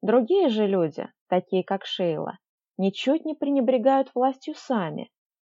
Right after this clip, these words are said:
но бешено протестуют, когда власть ополчается на них или на кого-нибудь другого. Вот таких-то и зовут воинствующими натурами. Столкновение с полицией произвело на нее глубокое впечатление.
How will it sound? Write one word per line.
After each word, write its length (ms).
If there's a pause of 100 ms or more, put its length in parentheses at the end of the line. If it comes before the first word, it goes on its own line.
но 160
бешено 580
протестуют, 760
когда 320
власть 380
ополчается 800
на 180
них 300 (340)
или 260
на 140
кого-нибудь 720
другого. 600 (720)
Вот 200
таких-то 520
и 80
зовут 440
воинствующими 920
натурами. 720 (760)
Столкновение 760
с 100
полицией 720 (200)
произвело 600
на 140
нее 300
глубокое 640
впечатление. 920